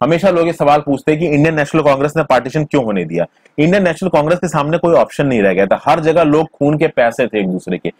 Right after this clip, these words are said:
एक दूसरे को मार रहे थे, एक दूसरे को काट रहे थे। तो Indian National Congress को समझ में ही नहीं आया, इतना खून बह रहा था, एक दो जगह हो रहे होते ना अगर ये rights,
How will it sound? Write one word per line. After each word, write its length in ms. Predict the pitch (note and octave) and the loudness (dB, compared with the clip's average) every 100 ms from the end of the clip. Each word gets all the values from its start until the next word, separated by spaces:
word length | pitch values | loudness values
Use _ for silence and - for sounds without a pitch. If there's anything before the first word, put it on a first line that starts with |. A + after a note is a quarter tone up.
| _ D3 | _ -2
एक 160 | D3 | 0
दूसरे 220 | D3 E3 | 0 0
को 80 | C#3+ | 0
मार 400 | A2+ G#2+ C3 C#3 | 0 2 2 2
रहे 160 | C3 B2+ | 2 2
थे, 140 | C3+ | 0
एक 80 | B2 | -4
दूसरे 260 | A2+ B2 A#2+ | -2 -2 2
को 140 | B2 | 0
काट 420 | - A#2+ B2+ B2 | 0 0 0 2
रहे 160 | B2 A2 | 0 2
थे। 220 | A2+ A2+ - _ _ _ - | 0 -4 -6 _ _ _ -4
तो 80 | E3 | 0
Indian 260 | E3 F3 F3 | 2 2 0
National 240 | E3 F3+ | 0 0
Congress 320 | E3 D3+ E3 | 2 2 2
को 80 | G3 | -2
समझ 360 | - D3+ D#3 E3 | -2 0 0 0
में 100 | F3 | 0
ही 60 | |
नहीं 100 | E3 | 2
आया, 200 | C#3 D3 - | 2 0 -2
इतना 280 | C3+ F3+ G3+ | -2 0 0
खून 440 | - - E3 G3 | -4 -2 0 2
बह 120 | D#3 | 2
रहा 140 | C#3 C3+ | 4 2
था, 100 | E3 D#3+ | 0 0
एक 200 | F3+ E3 | 0 2
दो 100 | G3+ | 2
जगह 220 | G3 G3 | 4 4
हो 160 | D#3+ | 4
रहे 120 | E3 F3+ | 4 2
होते 240 | D#3+ D#3+ | 2 0
ना 100 | F#3+ | 0
अगर 180 | F#3 E3 | 2 2
ये 80 | D3+ | 2
rights, 380 | B2 G#2+ - | 2 0 -8